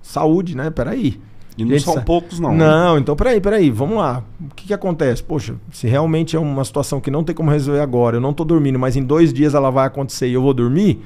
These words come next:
Speaker 1: ano que vem, um mês antes de você parar de,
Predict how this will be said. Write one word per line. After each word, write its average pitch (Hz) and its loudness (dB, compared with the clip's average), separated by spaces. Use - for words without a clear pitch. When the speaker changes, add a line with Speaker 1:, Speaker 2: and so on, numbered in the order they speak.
Speaker 1:
ano 160 2
que 160 -4
vem, 139 0
um 160 -2
mês 202 0
antes 240 -4
de 202 -6
você 196 0
parar 160 0
de, 135 -2